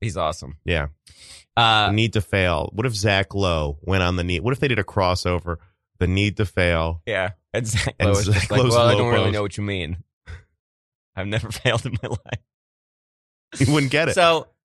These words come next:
Speaker 2: Be
Speaker 1: Zach
Speaker 2: unrelatable
Speaker 1: Lowe
Speaker 2: for him.
Speaker 1: has Oklahoma City Thunder center Steven Adams on this week.
Speaker 2: Yeah.
Speaker 1: Who looks like Jason Momoa.
Speaker 2: <laughs> He does.
Speaker 1: And,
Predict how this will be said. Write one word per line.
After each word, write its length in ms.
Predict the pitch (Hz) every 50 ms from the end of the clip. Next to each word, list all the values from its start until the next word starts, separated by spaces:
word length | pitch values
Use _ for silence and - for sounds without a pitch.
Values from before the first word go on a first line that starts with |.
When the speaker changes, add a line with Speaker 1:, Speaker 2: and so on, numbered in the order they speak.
| _ -
Speaker 2:
Be 60 | 110
Speaker 1:
Zach 180 | 120 175 190 123
Speaker 2:
unrelatable 60 | 120
Speaker 1:
Lowe 320 | 117 127 147 143 107 92
Speaker 2:
for 140 | - - 85
him. 60 | 69 85
Speaker 1:
has 300 | 123 143 131 127 113 - -
Oklahoma 500 | 127 143 139 160 143 143 143 135 131 123
City 280 | - - 135 127 123
Thunder 400 | 117 - - 120 117 113 113 107
center 480 | 95 - - - 123 107 101 - 101 95
Steven 460 | - - - - 120 117 98 110 87
Adams 400 | 80 95 95 85 90 82 82 85
on 220 | 87 71 69 69 60
this 200 | 55 - - -
week. 320 | 64 - - _ _ _ _ _ _ -
Speaker 2:
Yeah. 340 | 101 107 107 78 - 80 80 - _ _ _ _ -
Speaker 1:
Who 340 | 139 127 123 117 120 120 - - _ _ _ _ _ _ _ _ _ _ _ _ - 110
looks 220 | 127 131 - -
like 180 | 175 170 170 -
Jason 320 | - 131 120 120 - 143
Momoa. 520 | 139 139 135 101 78 67 67 69 78 95 - _ - - _ _ _
Speaker 2:
<laughs> 280 | _ _ _ _ _ -
He 120 | - - - - - -
does. 420 | 190 - - - - - - - _ _ _ _ _ _ _ _ _ _ _ _ _ _ _ _ _ _ _ _ _ _ _ _ _ _ - - - 339 320 302 262 185 - -
Speaker 1:
And, 460 | 139 139 139 139 135 135 135 135